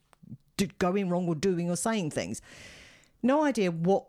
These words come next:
or where the parents were at this point, or the grandparents. You would have think they would have noticed, maybe, but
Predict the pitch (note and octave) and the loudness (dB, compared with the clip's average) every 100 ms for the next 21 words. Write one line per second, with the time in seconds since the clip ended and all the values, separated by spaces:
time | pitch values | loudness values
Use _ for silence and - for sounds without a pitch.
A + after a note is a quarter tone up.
0 | - E3+ E3+ F3+ F3 - D#3+ D#3 - - | -2 0 2 2 0 -2 -2 -2 -2 -2
1 | C#3+ C#3+ - C#3 - D3+ C#3 F3 E3+ D3+ | 0 0 -2 -4 -2 -2 0 -2 -2 -2
2 | G3+ G#3+ B3+ - C3 - - F3+ G3+ G3+ | 0 0 -2 -2 -4 -2 -2 0 0 -2
3 | - A3 - G3 G#3 F#3+ G#3+ G#3 G3 A3 | -2 -2 0 0 2 2 2 0 0 0
4 | A3 - - - - F3 G3+ A3 A3 C#3+ | 0 -2 -4 -4 -2 0 2 2 0 0
5 | C3+ E3 D#3+ | 0 -2 -4